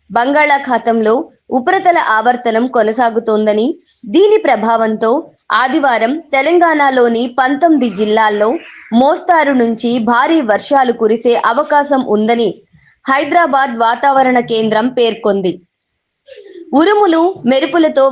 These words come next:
వర్షాలు కురిసే అవకాశం ఉందని పేర్కొంది. దీంతో గంటకు ముప్పై నుంచి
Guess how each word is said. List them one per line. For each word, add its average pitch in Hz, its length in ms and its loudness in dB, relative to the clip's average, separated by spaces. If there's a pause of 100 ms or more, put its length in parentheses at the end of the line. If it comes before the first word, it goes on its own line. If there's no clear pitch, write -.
వర్షాలు 269 500 0
కురిసే 240 280 0 (160)
అవకాశం 240 500 -2 (120)
ఉందని 220 320 0 (140)
పేర్కొంది. 220 540 -2 (500)
దీంతో 240 380 0 (520)
గంటకు 320 400 -2 (100)
ముప్పై 254 280 0
నుంచి 262 380 0